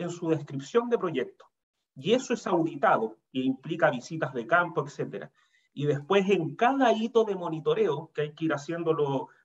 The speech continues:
permanentemente en el tiempo, eso también se debe chequear a través de lo que presenta el titular del proyecto, a través lo que au-, de lo que auditan los auditores y lo que también revisamos nosotros desde Berra,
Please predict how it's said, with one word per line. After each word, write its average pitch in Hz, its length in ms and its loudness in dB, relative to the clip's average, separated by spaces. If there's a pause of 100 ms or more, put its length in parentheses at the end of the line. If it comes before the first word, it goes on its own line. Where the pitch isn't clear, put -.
permanentemente 175 800 0
en 196 80 0
el 180 140 -4
tiempo, 220 460 0
eso 196 240 -4
también 156 340 0
se 208 180 -4
debe 196 260 -2
chequear 190 520 -2 (500)
a 131 120 0
través 143 340 4
de 165 80 0
lo 135 140 0
que 135 100 -4
presenta 160 460 -2
el 135 100 -4
titular 127 440 2
del 226 160 2
proyecto, 247 580 -6 (120)
a 123 100 -6
través 120 260 0
lo 139 160 0
que - 80 0
au-, 131 200 2
de 123 140 -6
lo 120 120 0
que 127 80 0
auditan 135 440 0
los 123 120 -4
auditores 185 600 0
y 160 80 -4
lo 131 120 0
que 131 100 -4
también 127 340 0
revisamos 135 540 0
nosotros 170 500 2
desde 139 300 -2
Berra, 135 360 2